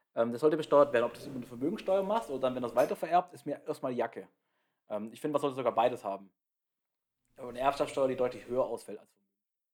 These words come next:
Ähm, genau, aber man hat das große Problem im Kapitalismus, man hat das Prinzip der Kapitalakkumulation. Wer viel Geld hat, ähm,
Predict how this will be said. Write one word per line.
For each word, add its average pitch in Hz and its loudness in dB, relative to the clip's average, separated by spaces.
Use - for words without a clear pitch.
Ähm, 107 -6
genau, 123 -4
aber 147 2
man 147 -6
hat - -20
das - -20
große 190 -6
Problem 165 -8
im 143 -12
Kapitalismus, 147 -6
man 127 4
hat 127 -6
das 131 -4
Prinzip 139 -6
der 147 0
Kapitalakkumulation. 113 2
Wer 113 -2
viel 139 -2
Geld 135 8
hat, 190 10
ähm, 123 10